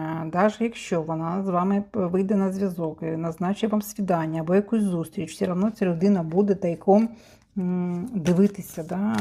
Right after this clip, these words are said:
М, таке відчуття, що ця людина хоче залізти до вас всередину і зрозуміти вас більше, тому ця людина, е, буде,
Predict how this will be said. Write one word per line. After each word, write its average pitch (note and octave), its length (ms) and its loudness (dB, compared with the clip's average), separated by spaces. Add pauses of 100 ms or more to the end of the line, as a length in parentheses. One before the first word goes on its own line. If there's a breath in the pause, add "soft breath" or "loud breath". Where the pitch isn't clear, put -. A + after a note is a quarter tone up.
(280)
М, F#3 600 -6
таке A3+ 200 0
відчуття, G#3 400 0
що G3+ 140 -6
ця F#3 120 0
людина F#3 280 2
хоче F3 200 -2
залізти F#3+ 460 2
до E3+ 100 -2
вас E3 200 0
всередину F#3+ 520 2
і E3+ 40 -2
зрозуміти E3+ 640 -2
вас E3+ 320 -2
більше, E3+ 340 -2
тому G3 320 0
ця F#3+ 140 -4
людина, F#3 360 2 (460 loud breath)
е, F3 420 0
буде, E3+ 440 0